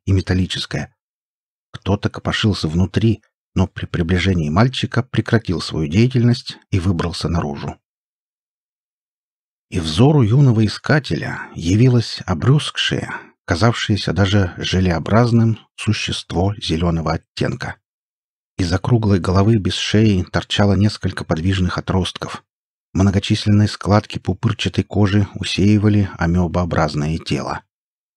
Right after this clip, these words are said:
Три широких и круглых белых глаза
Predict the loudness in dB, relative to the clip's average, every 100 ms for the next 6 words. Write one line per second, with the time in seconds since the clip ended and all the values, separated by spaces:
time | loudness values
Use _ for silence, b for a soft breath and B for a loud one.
0 | _ 2 2 2 -2 0 0 -2 -10 -8
1 | -8 -2 -2 0 -4 -2 0 0 -2 -4
2 | 0 2 2 0